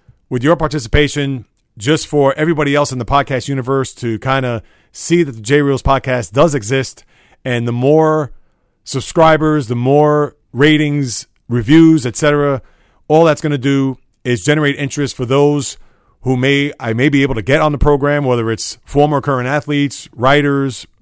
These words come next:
broadcasters, bloggers, et cetera. And of course, that's just going to spike interest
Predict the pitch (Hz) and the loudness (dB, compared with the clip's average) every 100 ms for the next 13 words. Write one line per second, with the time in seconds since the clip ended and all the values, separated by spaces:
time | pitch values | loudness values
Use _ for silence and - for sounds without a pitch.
0 | 98 131 147 135 131 - 131 110 104 131 | 0 2 2 0 -2 -2 -4 -4 0 2
1 | 139 135 123 107 143 135 131 131 - _ | 2 0 -4 -4 -4 -2 -2 -6 -10 _
2 | _ _ _ - 123 117 147 139 127 127 | _ _ _ -6 -6 -2 -2 0 -2 -2
3 | - 135 127 117 120 - 135 131 135 123 | -2 -2 -2 -2 -6 -4 -2 -2 -4 -4
4 | 127 117 | -4 -6